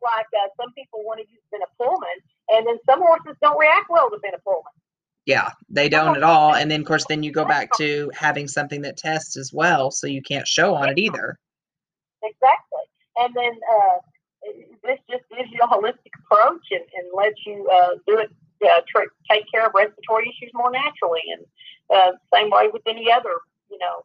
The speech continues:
Speaker 1: uh, problem you may be having with your horses or people. Uh, it just gives you a holistic approach to it.
Speaker 2: For sure. Well, I appreciate you coming on the podcast. And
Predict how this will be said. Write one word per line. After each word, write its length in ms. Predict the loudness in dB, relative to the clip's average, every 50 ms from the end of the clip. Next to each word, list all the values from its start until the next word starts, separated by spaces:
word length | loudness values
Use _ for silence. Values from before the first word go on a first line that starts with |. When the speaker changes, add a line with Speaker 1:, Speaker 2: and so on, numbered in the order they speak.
| _ _ _ _ _ _ _ _ -2 0
Speaker 1:
uh, 140 | 0 0 0 2
problem 380 | 2 4 4 4 2 0 -2
you 80 | -4 -4 -2
may 200 | -2 -2 -2 -4 -8
be 120 | -10 -4 0
having 220 | 0 0 0 -2 -8
with 100 | -12 -10
your 100 | -8 -4
horses 440 | 0 0 0 0 -2 -6 -8 -8 -2 0
or 180 | 2 2 2 2
people. 520 | 0 -4 -8 -8 -6 -4 -4 -4 -4 -8 _ -20 -20 -20 _ _ -2
Uh, 280 | -2 0 0 0 -4 -8 -12 _ _ _ _ _ _ _ _ _ _ _ _
it 160 | -12 -8 -8 -8
just 120 | -6 -4
gives 200 | -2 -2 0 0
you 80 | 0 0
a 40 | 2
holistic 440 | 2 2 0 0 -4 -6 -8 -10 -6
approach 320 | -2 0 0 0 0 -2 -8 -6
to 60 | -2
it. 220 | -2 -2 -2 -2 _ _ _ _ _ _ _ _ _ _ _ _ _ _
Speaker 2:
For 100 | -8 -6
sure. 340 | -4 -2 0 0 2 2 2
Well, 200 | 2 2 0 2 2
I 160 | 2 2 0
appreciate 640 | 0 -2 -4 -4 -2 -2 -2 0 0 -2 -2 -2
you 60 | -6 -2
coming 280 | 0 0 2 2 2
on 160 | 2 2 2
the 60 | 0 0
podcast. 880 | 0 2 2 2 2 0 -2 -2 0 2 2 2 0 0 -4 -12 -10 -6
And 480 | -4 -2 0 0 0 0 -2 -2 -6